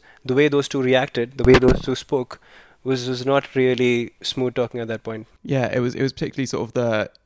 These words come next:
Speaker 2: "you haven't played the game, so you can't really have an opinion" sort of thing, which I guess <laughs> is a bit, is a bit damning, damning for us too, if, if that is the case. <laughs>
Speaker 1: I think the question raised by Bhogle was a pertinent one, because he was talking about the ball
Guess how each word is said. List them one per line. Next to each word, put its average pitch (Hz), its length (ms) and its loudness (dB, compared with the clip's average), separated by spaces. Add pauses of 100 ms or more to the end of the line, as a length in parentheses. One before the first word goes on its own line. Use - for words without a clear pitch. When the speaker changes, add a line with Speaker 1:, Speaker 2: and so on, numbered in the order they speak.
Speaker 2:
"you 123 160 -2
haven't 117 240 -2
played 120 240 -6
the 117 60 -8
game, 113 260 -4
so 110 100 -12
you 113 60 -6
can't 120 160 -8
really 113 140 -8
have 110 120 -8
an 110 60 -10
opinion" 110 380 -8
sort 110 160 -8
of - 80 -16
thing, 107 180 -8
which 107 160 -12
I 110 80 -8
guess 117 320 -4 (240)
<laughs> - 200 -20
is 113 140 -4
a 127 60 -2
bit, 131 220 0
is 117 120 -4
a 123 60 -6
bit 120 160 -2
damning, 123 280 -2
damning 127 340 0
for 127 160 -4
us 127 140 -4
too, 110 160 -2
if, 110 120 -4
if - 160 -8
that - 160 -6
is 120 120 -4
the - 100 -14
case. 104 380 -10
<laughs> - 40 -20
Speaker 1:
I 151 40 -6 (200)
think 247 140 -8
the 180 80 -4
question 160 400 -4
raised 147 240 -2
by 156 100 -2
Bhogle 127 340 -6
was 127 140 -6
a 123 60 -8
pertinent 117 440 -8
one, 120 200 -10
because 123 500 -10 (100)
he - 280 -6
was 151 420 -6
talking 143 420 -4
about 127 460 -6 (420)
the 127 120 -12
ball 123 480 -2